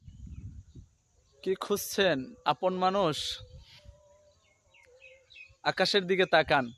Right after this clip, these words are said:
আল্লাহ ছাড়া কাউকে আপন মনে হবে না।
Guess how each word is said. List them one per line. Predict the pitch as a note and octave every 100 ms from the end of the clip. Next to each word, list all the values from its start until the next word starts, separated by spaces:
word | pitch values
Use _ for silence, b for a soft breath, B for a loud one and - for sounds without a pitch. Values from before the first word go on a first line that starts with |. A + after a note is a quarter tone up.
| - _ - - - _ -
আল্লাহ | C#3+ D#3+
ছাড়া | E3 - F3 F#3+ C#3 B2+ -
কাউকে | D3 D3 D#3
আপন | D3 F3 E3+
মনে | D#3+ D#3
হবে | C#3+ C3+
না। | B2+